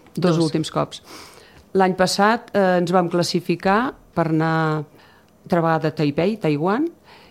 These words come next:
Speaker 1: i no hi vam poder anar, però és que l'any anterior ens havíem classificat per anar a Nova Zelanda i tampoc ens vam veure en cor d'anar-hi.
Speaker 2: Això per les patinadores, que sou les que us ho acabeu lluitant i les que us ho acabeu guanyant en aquest Campionat del Món,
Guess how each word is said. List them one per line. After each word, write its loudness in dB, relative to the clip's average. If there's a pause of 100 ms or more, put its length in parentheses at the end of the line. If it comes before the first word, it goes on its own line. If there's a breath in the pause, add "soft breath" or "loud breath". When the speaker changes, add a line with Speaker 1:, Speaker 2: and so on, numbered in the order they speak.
(160 loud breath)
Speaker 1:
i 2
no 2
hi 2
vam 2
poder 0
anar, 0 (100)
però 2
és -4
que -2
l'any 2
anterior 2
ens 0
havíem 0
classificat -4
per -2
anar -2
a -4
Nova -2
Zelanda -2
i -2
tampoc -6
ens -4
vam -4
veure -6
en -6
cor -10
d'anar-hi. -10 (520 loud breath)
Speaker 2:
Això -2
per -2
les -4
patinadores, -2
que -10
sou -4
les -4
que -6
us -4
ho -6
acabeu -2
lluitant -2
i -6
les -8
que -12
us -12
ho -10
acabeu -4
guanyant -2
en -4
aquest -8
Campionat -6
del -4
Món, -4